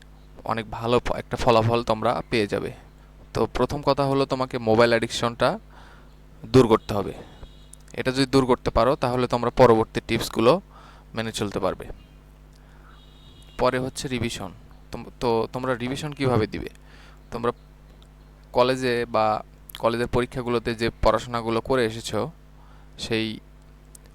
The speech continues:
পড়াশোনাগুলো কিন্তু তোমরা ভুলে যাও নাই। তোমরা যদি একবার রিভিশন দাও, সে-, সেটা কিন্তু আবার, আহ, মাথায় চলে আসবে। তো সেই জন্য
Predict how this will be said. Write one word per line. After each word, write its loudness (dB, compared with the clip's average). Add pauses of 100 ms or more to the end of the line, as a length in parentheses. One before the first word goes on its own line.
(100)
পড়াশোনাগুলো -2
কিন্তু -6
তোমরা -2
ভুলে 0
যাও 4
নাই। -8 (920)
তোমরা -2
যদি -2
একবার 0
রিভিশন -4
দাও, 0 (180)
সে-, -10
সেটা -4
কিন্তু -6
আবার, 0
আহ, -14
মাথায় -4
চলে -2
আসবে। -6 (800)
তো -8
সেই 0
জন্য -4